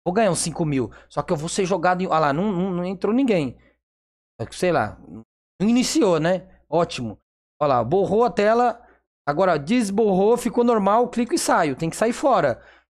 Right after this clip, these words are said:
Entendeu, galera? Se caso der ruim e não entrar no lobby, vai aparecer em outro local. Não tem problema.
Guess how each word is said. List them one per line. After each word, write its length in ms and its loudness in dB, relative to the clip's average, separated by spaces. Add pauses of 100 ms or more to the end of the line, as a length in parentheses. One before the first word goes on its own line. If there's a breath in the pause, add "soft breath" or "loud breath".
(220)
Entendeu, 240 2
galera? 240 2
Se 140 -6
caso 260 0
der 140 2
ruim 240 2
e 20 0
não 100 2
entrar 240 0
no 100 -2
lobby, 380 0 (300 soft breath)
vai 60 0
aparecer 320 -2
em 20 2
outro 160 -2
local. 560 -2 (260)
Não 80 -2
tem 160 0
problema. 640 -2